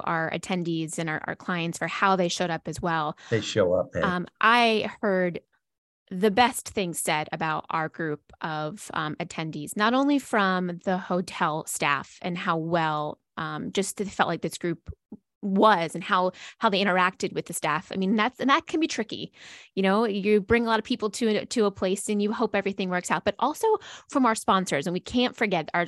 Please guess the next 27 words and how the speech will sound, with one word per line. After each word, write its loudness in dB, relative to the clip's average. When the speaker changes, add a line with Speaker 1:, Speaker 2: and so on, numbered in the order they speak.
Speaker 1:
our 2
partners -2
that -6
help 0
us -2
put -6
on -2
a -4
program -2
like -4
this. -2
Um, -6
our, 6
our 2
partners 0
are -8
amazing. -2
They 0
let 0
us, -4
help 0
us -2
do 2
what 2
we 0
do 0
best. 0